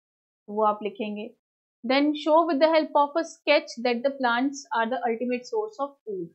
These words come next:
आपको एक sketch के through ये बताना है कि प्लांट्स जो हैं वो अल्टीमेट source है food के। तो आपको बताना है कि,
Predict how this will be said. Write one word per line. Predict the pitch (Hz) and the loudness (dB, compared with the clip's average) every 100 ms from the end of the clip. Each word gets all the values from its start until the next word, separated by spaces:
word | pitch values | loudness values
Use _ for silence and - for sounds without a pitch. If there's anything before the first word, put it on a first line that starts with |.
| - | -10
आपको | 208 _ 240 240 | -10 _ -6 -4
एक | 233 - | -6 -10
sketch | - 269 262 | -6 -6 -4
के | - 269 | -6 -6
through | 269 262 | -4 0
ये | 254 | 0
बताना | 233 220 220 | 0 -6 -6
है | 247 | -8
कि | 254 | -10
प्लांट्स | - 220 214 233 - | -6 -4 -4 -8 -8
जो | 240 | -8
हैं | 233 262 254 | -6 -6 -6
वो | |
अल्टीमेट | 247 220 220 240 240 | -4 -4 -4 -6 -8
source | 240 214 208 - | -6 -4 -4 -6
है | 247 | -12
food | 254 208 190 | -8 -8 -8
के। | 185 170 _ _ _ _ - | -12 -18 _ _ _ _ -4
तो | 214 208 | -2 -2
आपको | - 208 - | -2 -4 -2
बताना | 240 240 233 | 0 0 0
है | 240 254 | 0 -2
कि, | 254 277 277 285 277 | -2 -2 -2 -4 -10